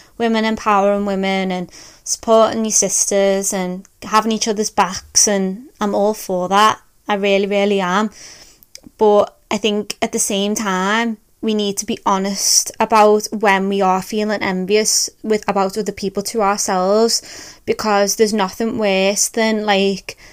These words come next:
a fake level of support for someone where it's, you could just tell it's not, it's not legit, it's not genuine. And that's why I think record, for me, putting content out here like this, it might get you to think differently,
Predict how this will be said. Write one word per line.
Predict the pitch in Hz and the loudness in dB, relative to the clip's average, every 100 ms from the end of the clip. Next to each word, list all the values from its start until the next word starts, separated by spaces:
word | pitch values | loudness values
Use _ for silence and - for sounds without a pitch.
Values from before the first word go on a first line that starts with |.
| - - | -14 -8
a | 214 | -6
fake | - 208 190 - - | -2 0 0 -2 0
level | 202 196 214 | 2 4 2
of | 208 | 2
support | - 220 - 190 190 | -2 -2 0 0 0
for | - | -2
someone | - 220 214 220 247 254 - - - _ | -4 -2 0 2 2 2 -2 -20 -20 _
where | - 220 202 202 | -2 4 6 6
it's, | 196 - - - _ _ _ | 4 0 -4 -8 _ _ _
you | 214 | -10
could | - 196 | -6 -2
just | 208 - | 0 0
tell | - 220 190 | -2 2 2
it's | 196 - | 2 0
not, | 226 214 - - | 0 0 -2 -8
it's | - - | -8 -4
not | 196 - | -4 -4
legit, | 202 196 202 | -2 2 2
it's | - - | 2 -4
not | 208 - - | -6 -6 -6
genuine. | 214 180 185 196 233 269 - - - - _ - | -4 -2 -2 2 4 2 0 -12 -20 -20 _ -6
And | 214 208 208 208 202 - _ _ - | -2 0 0 0 -4 -8 _ _ -4
that's | - 208 - | -2 0 0
why | 226 214 214 220 220 | 0 2 2 0 -2
I | |
think | 202 220 214 | -2 -4 -4
record, | 214 208 196 196 - | -4 2 2 0 -8
for | - 226 | -6 -2
me, | 196 202 220 | 0 0 -2
putting | - - - | -4 -4 -4
content | - 208 190 202 | -4 -6 -4 -2
out | 202 202 | -2 -2
here | 233 208 | 0 0
like | 208 202 - | 0 -2 -2
this, | 190 190 208 - | 0 0 0 -4
it | - | -4
might | 214 202 196 | -4 -4 -2
get | 208 214 | -4 -2
you | 214 | -6
to | 240 | -6
think | - 185 185 | -4 -4 -4
differently, | - 208 - - 123 240 254 | -6 -8 -6 -8 -2 2 2